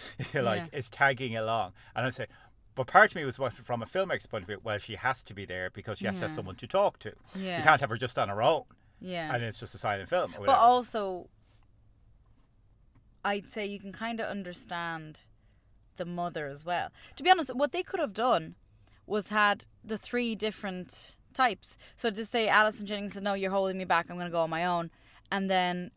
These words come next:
Speaker 2: the mother having to figure out as well, still wanting to go save her child.
Speaker 1: Yeah.
Speaker 2: So you could just cut in between the three stories.
Speaker 1: Oh, yeah.
Speaker 2: Would have been much,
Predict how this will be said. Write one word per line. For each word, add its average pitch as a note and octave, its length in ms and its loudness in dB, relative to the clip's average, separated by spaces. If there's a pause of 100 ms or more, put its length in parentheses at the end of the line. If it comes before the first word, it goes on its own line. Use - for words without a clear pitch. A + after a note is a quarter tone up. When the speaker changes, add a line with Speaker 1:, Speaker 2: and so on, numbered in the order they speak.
Speaker 2:
the G3 140 -2
mother A3 220 4
having F#3+ 240 0
to F3+ 100 -10
figure F#3 220 2
out F3 120 6
as E3+ 120 0
well, F3 120 2
still B3+ 260 4
wanting F#3+ 300 2
to F3+ 60 -10
go E3+ 160 0
save E3+ 220 -4
her D#3 100 -8
child. D#3 480 -2 (340)
Speaker 1:
Yeah. G2+ 120 -2
Speaker 2:
So A#3 80 -2
you A3+ 60 -2
could - 120 -10
just C4 180 -10
cut - 180 0
in B3 100 -6
between G#3+ 320 -10
the F3+ 80 -12
three F3+ 260 -10
stories. A#3 720 -4 (560)
Speaker 1:
Oh, G3 100 6
yeah. A#3+ 100 8
Speaker 2:
Would F4 80 8
have C4 140 2
been B3 320 2
much, C4+ 280 -2